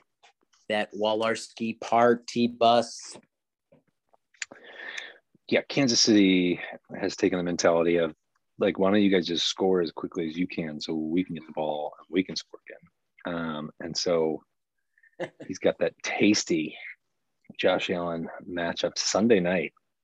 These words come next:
Speaker 2: um, which are always some of the favorites, you know, in the fantasy world when you get to sit back and relax. Um, I think George Kittle's due for one. And so I also agree with you.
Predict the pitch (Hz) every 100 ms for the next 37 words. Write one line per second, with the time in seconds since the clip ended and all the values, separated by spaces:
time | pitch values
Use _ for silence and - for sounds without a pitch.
0 | _ _ - 90 85 82 110 110 - 87
1 | 76 - 95 80 82 - - - _ -
2 | 90 85 87 98 92 - - 85 80 -
3 | 80 78 73 - 85 80 - 85 - 90
4 | - - 90 87 80 78 78 82 - -
5 | - _ - - - - - - _ _
6 | _ _ 107 104 104 101 101 98 - _
7 | _ _ _ _ _ _ _ - - 98
8 | 131 - 135 - 170 196 107 92 - 85
9 | 82 - - _ _ _ _ - - 101
10 | 95 - 107 107 104 - 120 139 - 131
11 | - 104 92 - 95 107 120 101 - 92
12 | 90 90 87